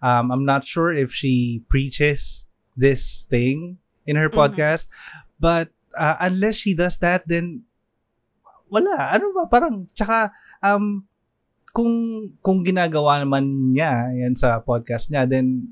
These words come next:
Speaker 1: we have the option not to listen to it. Then, wag na lang, di ba?
Speaker 2: Yeah,
Speaker 1: Hmm.
Speaker 2: yeah. So, y-, y-, her, her, um, take on the sinner can still go to heaven kahit anong pang kasalanan, the good people don't.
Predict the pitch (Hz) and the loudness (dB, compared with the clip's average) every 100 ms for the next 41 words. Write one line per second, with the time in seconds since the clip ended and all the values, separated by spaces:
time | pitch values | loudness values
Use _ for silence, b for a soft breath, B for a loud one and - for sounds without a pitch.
0 | - 147 170 156 - 135 123 127 117 113 | -6 -4 -4 -4 -4 -4 -4 -6 -8 -10
1 | - 110 107 110 110 - 135 139 117 _ | -12 -12 -12 -12 -12 -12 -12 -12 -14 _
2 | _ - 117 - - 131 180 330 135 117 | _ -16 -14 -14 -14 -10 -6 -2 -4 -4
3 | - 147 123 202 151 - 240 196 214 185 | -6 0 2 2 0 -6 -4 0 0 -2
4 | - B 349 294 _ _ - - - 294 | -8 B -20 -20 _ _ -6 -2 0 0
5 | - _ _ _ _ _ _ - - 254 | -4 _ _ _ _ _ _ -20 -12 -12
6 | - 147 226 262 339 381 339 - 320 311 | -12 -6 -4 2 2 2 0 -6 -2 0
7 | 285 - 233 208 202 - - 214 196 214 | 0 2 2 0 -4 -10 -6 -4 -4 -6
8 | - - - - 202 180 170 175 - 202 | -18 -20 -4 4 4 2 -6 -18 -6 0
9 | - 208 196 202 190 196 196 180 185 196 | 2 2 2 0 0 0 -2 -4 -6 -6
10 | 190 170 180 185 165 175 175 175 185 180 | -4 -4 -6 -4 -4 -4 -6 -6 -2 -2
11 | 180 156 160 170 185 180 170 180 175 160 | 0 -4 -6 -10 -10 -10 -10 -8 -6 -8
12 | 160 - | -14 -16